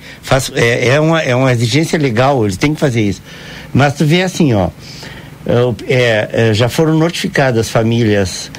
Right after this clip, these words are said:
da, da Nova Livramento, Queirolo, da, do, ali dos Jardins,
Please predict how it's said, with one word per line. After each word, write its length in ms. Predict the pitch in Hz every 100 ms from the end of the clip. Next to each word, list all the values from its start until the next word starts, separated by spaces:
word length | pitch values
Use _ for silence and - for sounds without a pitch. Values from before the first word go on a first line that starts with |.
| - - - -
da, 240 | 92 117 110 156
da 220 | 117 113
Nova 280 | 113 117 117
Livramento, 640 | 110 110 110 113 160 175
Queirolo, 680 | 131 117 110 127 175 196 202 - - - - - - -
da, 600 | 104 117 113 110 110 110
do, 260 | 117 113 92 - -
ali 260 | 120 110 131
dos 180 | 127 110
Jardins, 600 | 120 107 95 120 190